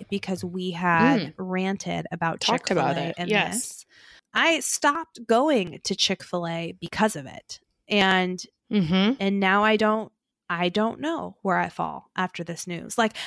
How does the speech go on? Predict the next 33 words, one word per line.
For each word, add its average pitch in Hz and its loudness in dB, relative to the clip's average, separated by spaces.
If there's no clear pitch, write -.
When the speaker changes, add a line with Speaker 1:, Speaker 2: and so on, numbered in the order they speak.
Speaker 1:
I 285 4
think 302 4
that's 226 0
great. 247 4
Obviously, 208 4
I 185 2
want 180 -2
them 180 2
to 180 -4
not 175 -4
be 196 -6
contributing 170 -4
to - -4
anything 185 0
anti-L 175 -2
G 208 0
B 185 2
T 160 -6
Q, 160 -8
Speaker 2:
Right. - -10
Speaker 1:
but 247 -4
I 247 6
also, 254 2
like, 262 2
I 254 4
still 285 4
have 269 2
questions. - -2
Like, 208 2
who's 339 2
running 269 2
the 226 0
ship? - 2